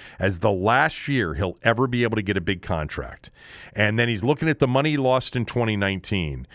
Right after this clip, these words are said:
He's gonna play his ass off to prove that he's still the elite player that he once was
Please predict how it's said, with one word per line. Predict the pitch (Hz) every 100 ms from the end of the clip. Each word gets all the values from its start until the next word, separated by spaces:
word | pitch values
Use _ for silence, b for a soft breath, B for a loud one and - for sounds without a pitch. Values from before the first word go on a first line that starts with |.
| B B B
He's | - 139 196 180
gonna | 127 147 104
play | - - 110 120 127
his | 113 95 98 104 98 - -
ass | 113 139 135 -
off | 71 - - - _ b b
to | - 98
prove | - 190 190 104 85 73 - B B
that | 95
he's | 90
still | - - 180 190
the | 202
elite | 180 160 170 -
player | - 139 123 120 110 b b
that | 104
he | 104
once | 101 107 -
was | 131 156 107 80 73